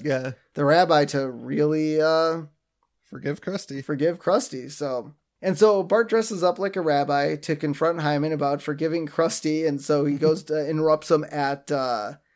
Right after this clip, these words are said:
Speaker 2: the, uh, chess when a bunch of rabbis are sitting around playing chess
Speaker 1: Talking.
Speaker 2: and talking.
Speaker 1: No,
Speaker 2: He's
Speaker 1: they were
Speaker 2: like,
Speaker 1: just talking, yeah.
Speaker 2: Well, no, they were playing chess too. There was a chess table and
Speaker 1: Oh.
Speaker 2: everything. And then Bart gets back to the, <laughs> gets, gets back to the bed and he says, like,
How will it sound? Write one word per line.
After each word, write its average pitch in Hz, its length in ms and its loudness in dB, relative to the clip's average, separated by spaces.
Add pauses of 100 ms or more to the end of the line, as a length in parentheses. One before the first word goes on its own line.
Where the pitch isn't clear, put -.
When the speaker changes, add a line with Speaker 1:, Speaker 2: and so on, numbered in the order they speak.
(440)
Speaker 2:
the, 139 320 -2
uh, 123 140 -2
chess 143 540 -2
when 131 240 -6
a 131 40 -10
bunch 143 260 -2
of 131 60 -6
rabbis 131 360 -4
are 135 60 -12
sitting 143 280 -6
around 135 300 -4
playing 143 320 -4
chess 139 240 -2
Speaker 1:
Talking. 123 480 -8 (180)
Speaker 2:
and 147 140 -2
talking. 143 400 0
Speaker 1:
No, 180 80 6
Speaker 2:
He's 180 80 6
Speaker 1:
they 190 60 8
were 202 60 8
Speaker 2:
like, 185 80 4
Speaker 1:
just 143 120 -4
talking, 127 540 -6
yeah. 131 260 -6 (240)
Speaker 2:
Well, 247 160 6
no, 269 120 8
they 240 100 8
were 277 60 -2
playing 254 220 -4
chess 151 280 -4
too. 143 180 -6
There 165 120 -4
was 202 120 -10
a - 40 -20
chess 143 260 -10
table 127 300 -10
and 113 80 -12
Speaker 1:
Oh. - 40 -10
Speaker 2:
everything. 156 420 -8 (300)
And 175 300 2
then 160 360 4
Bart 151 300 2
gets 151 220 -2
back 143 360 -2
to 156 160 2
the, 151 360 -2 (180)
<laughs> - 180 -20
gets, - 320 -2
gets 165 280 -2
back 160 220 4
to 165 100 -2
the 151 100 2
bed 151 320 2
and 151 100 0
he 143 40 -2
says, 139 240 -2
like, 143 160 -4